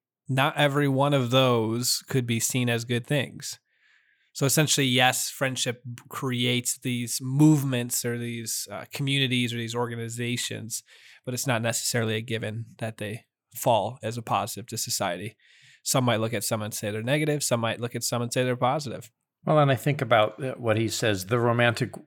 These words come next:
Speaker 2: movement was, once was Mister Wordsworth and Mister Coleridge talking incessantly about this, a secret vision of their own." And so I always think of friendships, uh, as a love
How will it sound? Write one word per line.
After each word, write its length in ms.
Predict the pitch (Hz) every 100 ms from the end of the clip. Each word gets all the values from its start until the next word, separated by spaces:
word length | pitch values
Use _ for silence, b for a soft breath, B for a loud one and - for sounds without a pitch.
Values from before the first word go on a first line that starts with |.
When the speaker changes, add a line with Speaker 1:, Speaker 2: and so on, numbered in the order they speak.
| _ -
Speaker 2:
movement 680 | 117 127 147 123 107 104 -
was, 680 | 101 113 113 107 98 101 -
once 440 | 120 107 120 101 131
was 500 | 110 156 107 98 101
Mister 300 | 104 - 104
Wordsworth 600 | 101 104 98 101 98 113
and 120 | 101
Mister 240 | 98 -
Coleridge 560 | - 143 143 107 98 -
talking 420 | - 107 131 110
incessantly 800 | 98 95 160 143 - 107 - - _ _ _ _ 139
about 280 | 104 98 110
this, 240 | 107 -
a 80 | 113
secret 380 | - 131 - 120
vision 300 | 101 95 104
of 100 | 85
their 180 | 90 -
own." 320 | 98 95 73 _ _ _ _ _ _ _ _ -
And 100 | 135
so 260 | - 127 107 B B B
I 120 | 135
always 340 | 139 208 220 -
think 220 | 170 139
of 100 | 107
friendships, 840 | 139 127 - 123 - - - - _ _ _
uh, 60 | 127 - - - -
as 260 | 127 123 139
a 60 | 165
love 480 | 117 104 113 113